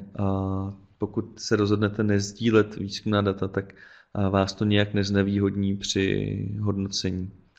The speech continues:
Nebo je takový pokyn pro hodnotitele, aby to nebrali nějakým způsobem v potaz. A nicméně už jsem se i setkal,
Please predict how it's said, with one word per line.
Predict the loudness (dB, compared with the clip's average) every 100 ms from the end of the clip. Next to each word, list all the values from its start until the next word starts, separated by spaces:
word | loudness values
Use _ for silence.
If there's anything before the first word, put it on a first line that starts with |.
| _
Nebo | 2 4
je |
takový | 4 4 2 2
pokyn | 0 0 0 0 -4 -14 -20 -20 -20 -20 _ _ 0
pro | 6 8
hodnotitele, | 8 4 0 0 4 4
aby | 4 2
to | 4 4 4 2 -2 -6 -2
nebrali | 0 2 2 2 2
nějakým | 0 -2 -6
způsobem | -8 -8 -4 -2 -2 -4 -10 _
v | -8 -4 -4
potaz. | -2 -2 0 -2 -6 -10 _ _ -20 -20 _ _ _ _ _ _ _ _ _ _ _ -20 -20 _ -2
A | 2 2
nicméně | 4 4 4
už | 4
jsem | 0 -2
se | -2
i | -2
setkal, | 0 0 2 4 6 4 -2